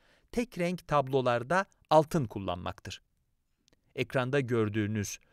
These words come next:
Bodhisattva'nın tacı altın mürekkeple boyanmış bir tablo. Bu tablolarda mürekkep boyasının kullanımı çok önemli.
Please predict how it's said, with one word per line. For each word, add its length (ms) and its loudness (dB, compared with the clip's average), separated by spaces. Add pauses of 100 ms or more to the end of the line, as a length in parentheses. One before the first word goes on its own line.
(160)
Bodhisattva'nın 1040 0
tacı 580 2 (480)
altın 420 2
mürekkeple 840 -4
boyanmış 580 -4
bir 140 -10
tablo. 480 -8 (1000)
Bu 160 -2
tablolarda 720 -2
mürekkep 760 -2
boyasının 680 0
kullanımı 800 -4
çok 220 -6
önemli. 400 -10